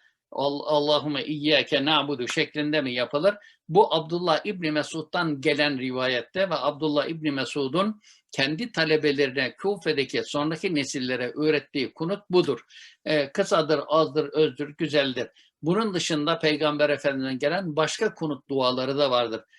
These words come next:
Kardeşlerimiz onları ezberler, onları da yaparlarsa bunda mani yoktur yani esasen. Ama kunut yapılmazsa vaciptir dedim. Yapılmıyorsa vacip terk edilmiş olur. Bu sehiv secdesini gerektirir.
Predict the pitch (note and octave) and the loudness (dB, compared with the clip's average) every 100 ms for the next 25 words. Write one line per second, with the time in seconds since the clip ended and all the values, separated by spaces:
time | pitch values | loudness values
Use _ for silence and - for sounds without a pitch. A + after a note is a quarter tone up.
0 | _ - E3 D3 D#3 - D#3+ D3 C#3 - | _ -4 0 0 -2 -2 -2 0 -4 -2
1 | D3+ D3+ D#3 D3 D3 B2 C3+ C3 B2 C#3 | 0 2 0 0 0 0 0 0 -4 -4
2 | C#3+ C#3+ B2+ C3+ C#3 D3 B2+ B2+ F3+ F#3 | -2 -2 -2 -4 -2 -2 -2 -4 -4 -4
3 | E3 D3+ D3 C#3+ C#3 D3 C3+ C3 - B2 | -2 0 2 0 0 -2 -2 -4 -4 -2
4 | A#2+ A#2 B2 C3+ C#3 - E3+ A3+ - - | -2 -4 -6 -4 -2 -2 -2 -4 -6 -20
5 | _ - E3+ F3+ - - F#3+ G#3 - D3 | _ -4 0 0 -2 -4 -2 -2 0 0
6 | C#3 E3 C3+ D#3+ - - F3+ - B2 C3+ | 2 0 2 0 0 0 -2 -2 -4 0
7 | C#3+ D3 - C#3+ A#2+ A#2+ A#2 A2 - - | 2 0 -2 -2 -2 -2 -4 -6 -8 -20
8 | - C3+ D3 - A3+ E3+ D3 C#3+ G3 D#3+ | -8 0 0 4 2 2 -2 -2 -2 2
9 | D3 D3 D#3 - F3 - C#3 B2+ B2+ C#3 | 2 2 -2 -2 -4 -2 -4 -4 -6 -6
10 | F3 A3 A#3+ - F#3 E3 D#3+ C#3 B2 - | -6 -6 -6 -2 -2 0 0 0 -2 -6
11 | B2+ A2+ A#2 A2+ - A#2 G#2 - | -6 -2 0 0 -2 -6 -6 -12